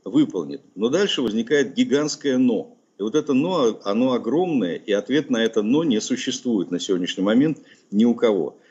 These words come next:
Потому что то, что Израиль освободит, м, сектор Газа от Хамас, это очевидно, это стопроцентно, и тут вообще на, на самом деле ни, ни у кого особых сомнений нет.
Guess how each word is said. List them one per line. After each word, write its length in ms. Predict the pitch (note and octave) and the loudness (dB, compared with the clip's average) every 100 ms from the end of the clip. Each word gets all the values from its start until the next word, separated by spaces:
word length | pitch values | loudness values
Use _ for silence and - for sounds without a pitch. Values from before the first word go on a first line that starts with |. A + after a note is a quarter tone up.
| _ _ | _ _
Потому 300 | G2 A2 A#2 | -2 0 0
что 140 | - A2+ | -2 -2
то, 180 | D3+ | 0
что 240 | B2+ - A2 | 0 0 -2
Израиль 360 | G#2+ A#2+ G#2+ | 2 2 4
освободит, 640 | G2+ - G#2+ A2 A2+ A2 - _ _ _ - | 2 -2 -2 0 0 -2 -8 _ _ _ -8
м, 200 | F#2 F2+ | -6 -4
сектор 400 | G#2 A2 - G2 | -2 -2 -2 -2
Газа 320 | G#2 G2 F2+ | 0 0 0
от 120 | F2+ | -6
Хамас, 440 | - A#2 C#3+ E3 - | -4 -2 0 -2 -2
это 300 | A#2 - A2 | -2 0 -2
очевидно, 640 | - - - A2 D#3 B2+ | -2 -8 -6 -4 -2 -2
это 160 | G2 F#2 | -2 -2
стопроцентно, 840 | - - G#2+ G2 G2 D3 D3 D3 F#2+ | -4 -2 0 0 0 0 -4 -2 -4
и 80 | |
тут 280 | F2+ B2 - - _ _ | -2 -4 -6 -18 _ _
вообще 300 | F#2+ F#2+ C3 | -4 -2 0
на, 140 | A2+ G2 | 2 0
на 240 | F#2+ G2 | -2 -4
самом 240 | G#2 A#2 G#2+ | -2 -2 -2
деле 200 | G2+ F#2+ | -2 -2
ни, 300 | F#2 G2+ A2 | -4 -2 0
ни 240 | G#2 A2 | 2 4
у 100 | B2 | 4
кого 320 | B2+ B2+ D3 | 4 2 2
особых 380 | C3+ - B2 G#2+ | 0 0 -4 -6
сомнений 480 | - G#2+ G#2+ G#2 G2+ | -4 -4 -2 -2 -2
нет. 240 | G2 - | -2 -6